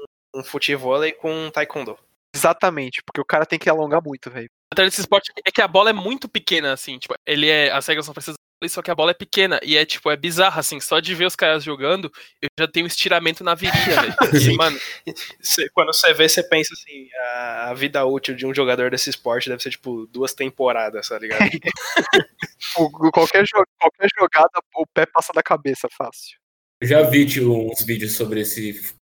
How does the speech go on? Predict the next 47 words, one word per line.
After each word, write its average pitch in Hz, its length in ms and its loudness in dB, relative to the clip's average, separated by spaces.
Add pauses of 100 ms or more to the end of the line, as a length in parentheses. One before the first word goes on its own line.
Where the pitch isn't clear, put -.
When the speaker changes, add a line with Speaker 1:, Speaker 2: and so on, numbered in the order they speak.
(180)
Speaker 4:
sobre 110 180 -2
esse 107 140 2
esporte 107 500 4
aí, 101 100 0
os 101 120 -2
caras 113 180 6
tentando 120 300 4
cortar 117 300 6
a - 20 6
bola, 113 180 6
tipo, - 160 -6
dando 127 180 8
um 127 80 8
mortal, 127 520 4
tá 104 80 -2
ligado, 101 260 -2
na 95 80 -12
frente 104 240 -12
da 104 120 -8
rede. 104 300 -8 (380)
Speaker 2:
É, 190 100 -6
Speaker 1:
E 190 40 -4
se - 160 0
Speaker 2:
véi. 123 40 0
Speaker 1:
você 120 180 -2
tiver 139 360 -4
curiosidade 131 640 0
de 123 80 -6
por 123 180 -8
que 131 120 -4
os 127 140 -2
asiáticos 123 540 -2
são 120 180 -6
ruins 117 180 -6
no 117 60 -10
futebol, 120 600 -6
é 123 60 -4
porque 127 320 -10
todos 151 300 -8
os 151 100 -6
caras 139 300 2
bons 123 240 -4
tão 139 140 -6
jogando 139 280 -4
esse 139 140 0
esporte 107 460 -6
aí. - 80 -18